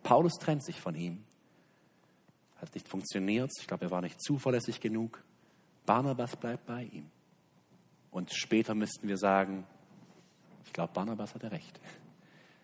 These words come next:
Wir haben immerhin ein Evangelium dieses Mannes, den Paulus als nicht zuverlässig genug erachtet hatte.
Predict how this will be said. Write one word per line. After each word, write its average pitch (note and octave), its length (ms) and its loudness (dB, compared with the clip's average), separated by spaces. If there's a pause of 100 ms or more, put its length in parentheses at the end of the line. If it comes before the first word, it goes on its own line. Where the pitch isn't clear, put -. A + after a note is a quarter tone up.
(200)
Wir F2 100 0
haben - 80 -2
immerhin E2+ 280 -2
ein G2 60 0
Evangelium F2+ 540 -2
dieses - 260 -14
Mannes, D2+ 460 -8
den D#2 120 -10
Paulus E2+ 420 -4
als E2+ 260 -6
nicht E2 240 -10
zuverlässig E2+ 600 -8
genug - 260 -12
erachtet - 400 -14
hatte. C#3 160 -14